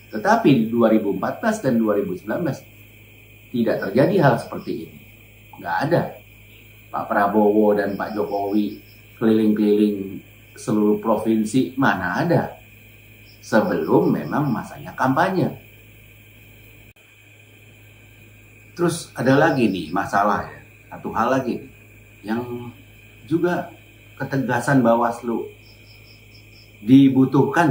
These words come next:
saat ini. Apa? Bawaslu hanya, ya, hanya buntut Anies nih, ya, kampanye di masjid, ya, di masjid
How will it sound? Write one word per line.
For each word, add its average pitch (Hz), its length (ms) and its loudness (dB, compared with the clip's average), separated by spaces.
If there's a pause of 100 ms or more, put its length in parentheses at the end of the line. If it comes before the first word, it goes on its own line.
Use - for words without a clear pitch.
saat 92 320 -6
ini. - 160 -16 (240)
Apa? - 400 -2 (800)
Bawaslu 156 560 0
hanya, 120 640 -2
ya, 90 160 -16 (160)
hanya 104 400 -2 (320)
buntut 110 400 0
Anies 113 320 -2
nih, 90 240 -10 (880)
ya, 220 240 -10 (560)
kampanye 107 640 2
di 107 120 2 (440)
masjid, 120 560 2 (800)
ya, 113 240 -8 (400)
di 107 80 -2
masjid 127 560 2